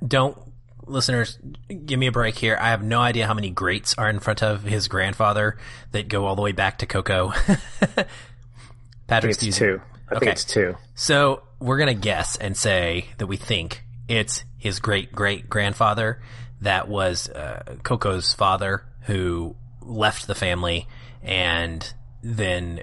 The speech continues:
Speaker 1: you know, to, uh, went off to play music, and ultimately that caused the family to ban music. And so that's where, that's what Miguel's dealing with. And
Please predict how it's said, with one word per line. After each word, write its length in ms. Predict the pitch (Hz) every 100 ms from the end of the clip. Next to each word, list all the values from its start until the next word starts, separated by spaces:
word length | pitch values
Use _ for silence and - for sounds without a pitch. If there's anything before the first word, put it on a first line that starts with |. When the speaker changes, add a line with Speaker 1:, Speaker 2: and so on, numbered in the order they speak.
| -
Speaker 1:
you 160 | 101
know, 100 | 85
to, 200 | 78 110 95
uh, 140 | 95
went 180 | 101 117
off 220 | 98 -
to 400 | - 92 85 80 - - - -
play 180 | - 180
music, 480 | 143 123 110 110 104 -
and 320 | 87 87 82
ultimately 520 | - 107 95 90 92 90
that 200 | 87 -
caused 500 | 95 85 85 - -
the 160 | 87
family 360 | 80 95 82 78
to 280 | - 82 80 -
ban 320 | - 78 73
music. 360 | 67 67 - -
And 120 | 85
so 120 | 82 65
that's 220 | 73 -
where, 260 | 87 78 - - -
that's 140 | - 135
what 60 | 143
Miguel's 300 | 113 98 92
dealing 240 | 90 76
with. 140 | - - - - - - - - - -
And 300 | 139 135